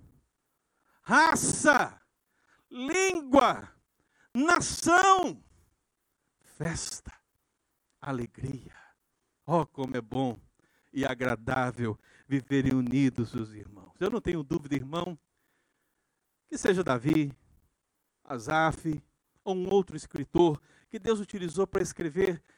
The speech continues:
esse Salmo cento e trinta e três, ou aqueles que estão no bloco do cento e vinte ao cento e trinta e quatro. Esses salmos que tinham essa importante conotação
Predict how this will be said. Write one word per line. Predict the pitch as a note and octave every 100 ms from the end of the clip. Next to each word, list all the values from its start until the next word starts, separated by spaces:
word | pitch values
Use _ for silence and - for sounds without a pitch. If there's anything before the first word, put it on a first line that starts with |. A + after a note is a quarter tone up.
| _
esse | - F3+ -
Salmo | - A3 A3+ F3+ B2
cento | - C#4+ B3+
e |
trinta | A3 F#3+ D#3+
e | C3+
três, | E3 F#3 - _ _ _ _ _ _ _ _ -
ou | C#4
aqueles | C4+ C4+ C4+ -
que | A#3+
estão | - B3+
no | A#3
bloco | F3+ G3 B3 -
do | F#3+
cento | - G#3 F3+
e |
vinte | D3 G#3+ A3+
ao | F3+
cento | - F#3+ -
e |
trinta | - E3 -
e | C3+
quatro. | F#3+ F3+ _ _ _ _ _ _ _ _ F3
Esses | D4 D#4
salmos | - D#4 D#4 -
que | B3+
tinham | - D#4 D#4 C4
essa | C4+ C4 - C#4 A3+ - -
importante | C#4 - D4 - - E4+ F#4 D4+
conotação | - C#4 C4 - - - C4+ C#4+